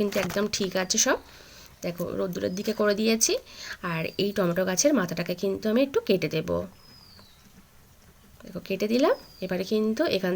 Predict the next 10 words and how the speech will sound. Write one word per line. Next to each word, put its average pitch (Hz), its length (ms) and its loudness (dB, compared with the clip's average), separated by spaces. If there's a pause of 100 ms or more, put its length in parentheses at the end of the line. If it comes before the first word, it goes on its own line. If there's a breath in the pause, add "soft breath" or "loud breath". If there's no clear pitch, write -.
থেকে 190 180 -2 (520 loud breath)
দুটো 185 300 -4
কিন্তু 208 260 0 (120)
ডাল 175 220 4
বেরোবে। 170 340 2 (380 loud breath)
আর 170 180 0
এখানে 190 240 0
যেই 247 200 2
টমেটো 180 260 4
গাছগুলো 220 320 4